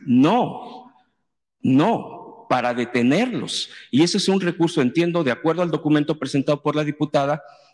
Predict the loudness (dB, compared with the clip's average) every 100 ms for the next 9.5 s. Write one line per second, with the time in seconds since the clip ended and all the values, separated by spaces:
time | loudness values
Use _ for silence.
0 | _ _ _ 0 0 0 0 2 0 2
1 | 0 0 -2 2 4 6 6 4 2 -2
2 | -2 -2 -2 0 -2 -4 -20 -4 0 2
3 | 2 2 0 0 -2 0 0 2 2 0
4 | -4 -10 -8 -4 -4 -4 -8 -2 0 2
5 | 2 -2 0 0 2 2 0 -12 -6 0
6 | 2 2 0 0 2 2 0 -2 -2 -2
7 | -4 -2 -2 0 2 4 4 0 -2 -16
8 | _ -2 -2 0 0 0 2 0 0 0
9 | 2 4 4 0